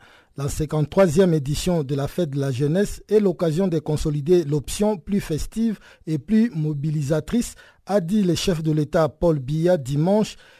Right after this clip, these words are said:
dans sa déclaration en prélude de cette journée. Le chef de l'État camerounais a même promis aux jeunes la création de cinq cent mille emplois dans les jours à venir. L'analyste politique Godlove René nous donne son point de vue à propos de cette journée.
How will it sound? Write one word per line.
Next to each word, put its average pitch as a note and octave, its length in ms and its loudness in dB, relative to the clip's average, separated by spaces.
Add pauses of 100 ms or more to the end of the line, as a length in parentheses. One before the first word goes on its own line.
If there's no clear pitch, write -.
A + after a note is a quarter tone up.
(160)
dans F3 220 4
sa F3+ 220 0
déclaration F3+ 840 4
en F3+ 140 0
prélude F#3+ 540 2
de D#3 120 -4
cette B3 320 2
journée. E3 480 0 (320)
Le C3+ 100 -6
chef E3+ 280 -2
de D3 100 -2
l'État C#3+ 280 -2
camerounais D3 580 -2
a F3+ 120 -4
même F3+ 240 0
promis D3+ 320 0
aux C#3 120 0
jeunes G3 320 2 (300)
la D3 160 -2
création D#3 760 2
de C#3+ 220 -6
cinq A#3+ 340 2
cent G#3 160 4
mille F#3+ 200 4
emplois E3 500 2
dans C#3+ 160 -4
les D3+ 160 0
jours F3 320 0
à F3+ 80 4
venir. C#3+ 440 -2 (480)
L'analyste D3 500 -2
politique D3 720 -6
Godlove E3+ 580 2
René D#3 400 2 (340)
nous E3 160 0
donne A3+ 280 6
son E3 220 0
point G3+ 200 4
de E3+ 120 4
vue D#3+ 260 0
à D#3 100 0
propos F#3 380 2
de E3+ 100 -2
cette A3 260 2
journée. C#3 440 -2